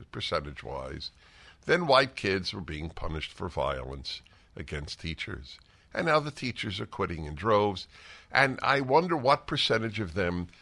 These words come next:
will say, "We were wrong. Our damn teachers' unions." And try to usually use, uh, some pejorative when you speak of teachers' unions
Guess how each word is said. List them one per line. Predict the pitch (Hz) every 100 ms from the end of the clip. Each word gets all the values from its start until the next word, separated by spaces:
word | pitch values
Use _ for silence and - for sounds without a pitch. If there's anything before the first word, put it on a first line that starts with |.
| -
will | 95
say, | - 110 101
"We | 95 107
were | 107
wrong. | 117 123 139 143 76 65 - - - - -
Our | 98 101 101
damn | 123 123 131
teachers' | - 147 139 139 95
unions." | 98 80 71 57 55 - - _ -
And | 107 -
try | - 101
to | 67 55 - -
usually | 107 107 90 80 78
use, | 69 65 67 - -
uh, | 87 78
some | - 85 60 - - - -
pejorative | 80 90 78 73 71 64 - - - -
when | 80 78
you | 69
speak | - 71 -
of | 76
teachers' | - 80 - 71 76
unions | 67 67 64 64